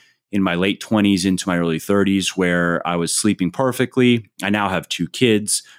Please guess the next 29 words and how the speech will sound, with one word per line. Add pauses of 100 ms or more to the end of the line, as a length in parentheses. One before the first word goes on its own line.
That
doesn't
automatically
mean (100)
bad
sleep
forever,
but
you're
not
gonna
sleep
as
well
for
the
first
bit.
It's
just
the
way
it
is. (480)
And
I
have
experienced
firsthand